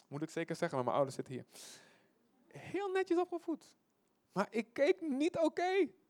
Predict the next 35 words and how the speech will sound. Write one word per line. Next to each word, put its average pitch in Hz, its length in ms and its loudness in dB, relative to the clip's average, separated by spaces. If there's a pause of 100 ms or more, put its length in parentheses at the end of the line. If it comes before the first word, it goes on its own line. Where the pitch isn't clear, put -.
(140)
naar 269 160 2
de 320 100 0
dames. 349 440 -2 (2750)
Al 277 160 6
die 285 120 4
dingen 277 320 4
die 247 100 -2
ik 233 80 -4
niet 302 140 -2
kan 294 140 8
noemen 285 200 2
met 247 120 2
mijn 233 120 0
moeder 294 220 6
erbij. 202 320 2 (2000)
Maar 160 160 0
je 180 80 6
weet 220 140 2
wat 233 120 0
ik 233 100 -2
bedoel. 226 280 -10 (3000)
En 165 240 0
van 143 440 -6
binnenuit, 226 480 4
toen 175 100 0
ik 160 80 0
mijn 151 160 0
ontmoeting 190 480 -2
met 175 120 0
God - 240 0
had, 147 180 -2
toen 131 100 -12
ik 131 80 -12
achttien 208 360 -6
was, - 300 -14